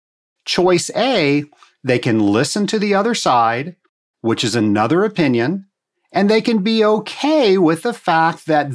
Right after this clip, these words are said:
they might change their perception of how they originally saw something. Choice B is not to listen because now they are frightened that they might have their ideas challenged.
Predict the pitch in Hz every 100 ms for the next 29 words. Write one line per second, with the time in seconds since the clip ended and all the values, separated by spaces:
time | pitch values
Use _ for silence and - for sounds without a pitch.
0 | 113 156 160 190 220 208 202 233 247 170
1 | 160 156 - - 143 139 139 135 - 123
2 | 117 - 139 - 220 240 - - 135 262
3 | 127 120 - - 110 110 104 117 120 110
4 | 82 87 104 95 98 117 - - 170 165
5 | - 127 85 - - - _ _ _ _
6 | _ _ _ - 185 160 151 135 139 302
7 | 233 165 165 - _ - _ 143 139 110
8 | 127 135 160 190 - 214 208 277 285 -
9 | 143 143 143 - 160 147 123 139 151 170
10 | 160 156 143 131 127 - - 190 226 269
11 | 208 139 139 - 147 143 139 156 165 165
12 | 165 175 202 277 269 - 151 135 113 123
13 | 120 120 117 107 110 104 - 110 92 85
14 | 90 135 -